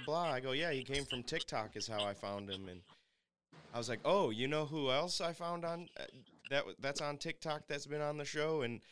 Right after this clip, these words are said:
she's like, "Who?" And I showed her the Polo Frost song, and she knew exactly who he was as soon as she heard the song.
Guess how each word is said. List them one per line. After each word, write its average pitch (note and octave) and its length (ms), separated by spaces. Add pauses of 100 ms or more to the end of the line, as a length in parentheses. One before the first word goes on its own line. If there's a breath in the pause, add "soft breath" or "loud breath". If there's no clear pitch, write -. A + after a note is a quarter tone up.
(240 soft breath)
she's C3+ 300
like, B2 200
"Who?" C#3 340 (320)
And A2 140
I G#2+ 100
showed C3+ 360
her C3+ 140
the A#2 120
Polo B2 440
Frost B2 420
song, C#3+ 460
and A#2 160
she A#2+ 260
knew A#2+ 260
exactly G#2+ 760
who A2 200
he G#2 100
was F#2+ 460 (400)
as A2+ 160
soon D#3 300
as C#3+ 100
she C#3+ 200
heard C3+ 280
the B2 80
song. G#2+ 420